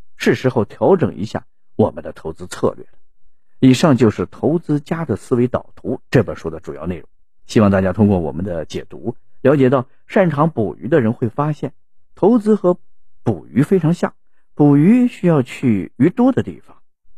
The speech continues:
投资也要专注于容易出现好股票的四大投资领域。此外，不同的鱼需要不同的捕捞工具，搞错了肯定不会有理想的结果。一样的道理，不同的股票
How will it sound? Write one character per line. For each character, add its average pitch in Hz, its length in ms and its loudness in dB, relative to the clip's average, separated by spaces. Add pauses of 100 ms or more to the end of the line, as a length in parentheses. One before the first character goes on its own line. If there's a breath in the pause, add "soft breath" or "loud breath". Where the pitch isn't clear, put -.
(380)
投 220 200 2
资 220 260 0 (360)
也 123 300 2
要 165 240 4
专 143 280 2
注 117 180 0
于 78 260 -6
容 156 220 4
易 165 80 4
出 - 160 -2
现 165 140 0
好 165 240 0
股 92 300 -6
票 - 240 -6
的 92 100 -4
四 - 180 -10
大 82 140 -8
投 104 180 -6
资 139 100 0
领 - 160 -2
域。 - 220 2 (580)
此 - 160 0
外， 156 160 0 (220)
不 143 100 2
同 151 160 4
的 151 100 4
鱼 87 280 -6 (220)
需 - 140 0
要 127 100 4
不 107 140 -2
同 101 160 -4
的 104 160 -2
捕 - 180 -14
捞 76 140 -10
工 156 200 2
具， 185 160 -6 (480)
搞 156 240 2
错 202 260 2
了 123 100 6
肯 78 440 -12
定 202 180 2
不 127 120 -2
会 120 120 0
有 82 100 -2
理 76 200 -6
想 73 180 -10
的 50 100 -20
结 - 260 -8
果。 - 120 -20 (240)
一 139 100 4
样 220 160 4
的 151 80 2
道 160 160 0
理， - 100 -12 (320)
不 220 120 2
同 - 320 -8
的 156 100 -2
股 - 320 -10
票 - 220 -4